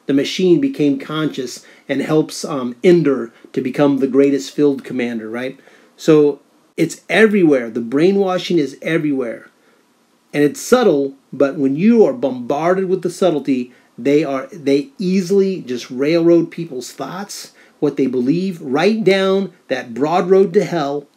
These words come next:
and to accepting the beast system, and that's what they want you to do. So beware, people.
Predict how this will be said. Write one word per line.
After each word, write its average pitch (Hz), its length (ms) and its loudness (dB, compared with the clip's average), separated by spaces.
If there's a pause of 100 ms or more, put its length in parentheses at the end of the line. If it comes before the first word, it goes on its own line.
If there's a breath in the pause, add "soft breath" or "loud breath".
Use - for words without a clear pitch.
(380 soft breath)
and 113 100 -6
to 135 80 0
accepting 165 460 -4
the 139 80 0
beast 147 400 -2
system, 147 560 -4 (320 soft breath)
and 117 100 -2
that's 139 220 -4
what 143 140 -2
they 135 80 0
want 127 240 -6
you - 60 -20
to 127 260 -8
do. - 40 -14
So 135 140 -6
beware, 135 460 0
people. 113 420 -6